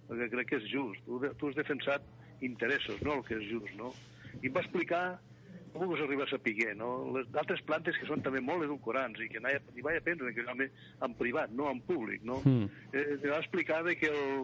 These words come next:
Speaker 1: la part blanca de la síndia és un gran afrodisíac, no? I que el, el cor de la sín-, i que el cor de la pinya, que allò que no menja ningú, s'ho prenen, eh, pues, bueno, pues, grups de maniqui-, ai, de,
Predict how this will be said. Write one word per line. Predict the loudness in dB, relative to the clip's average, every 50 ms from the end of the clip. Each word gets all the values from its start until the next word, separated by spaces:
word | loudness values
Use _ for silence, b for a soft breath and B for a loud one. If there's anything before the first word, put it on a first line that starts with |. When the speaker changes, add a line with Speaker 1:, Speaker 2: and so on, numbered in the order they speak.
| -2 0 0
Speaker 1:
la | 0 0
part | 2 2 2 2 2
blanca | 2 2 2 2 2 2 0 2
de | 2 2
la | 2 0
síndia | 2 0 0 0 2 2 2 2
és | 2 0
un | 0 2
gran | 2 2 2
afrodisíac, | 0 0 -2 -4 -4 -2 -4 -2 2 2 2 2 2 -2 -4 -6
no? | -6 -4 -4 -4 -6 B B B B B B B B
I | 2 2 2 2
que | 2 2
el, | 2 4 2 2 2 2 2 0
el | 0 2
cor | 2 2 2 2
de | 2 2
la | 2 2 2 2
sín-, | 0 0 0 0 0 0
i | 0 0
que | 2 0
el | 0 -2 0
cor | 2 2 2 2 0 -4 -8 B B B B B B B 0
de | 2 2
la | 2 2
pinya, | 2 0 0 2 2 2 4
que | 4 2
allò | 2
que | 2 2 0
no | 2
menja | 0 0 0 2 2
ningú, | 2 2 2 2 2 2 2 2
s'ho | 2 0 0
prenen, | 2 2 2 2 2 2 0 -2 -4 -8 B B B B B B 0
eh, | 0 0 2
pues, | 2 0 0 2
bueno, | 2 2 2 0
pues, | 2 2 0 0 0 -4 -6 -8 -12 -14 -4 -2
grups | 0 2 2 0 0 0
de | 2 2 4 4 4 4 4 2 2 0
maniqui-, | -2 -2 -2 -2 -2 -2 -4 -6 -2
ai, | 0 2 2
de, | 2 4 2 2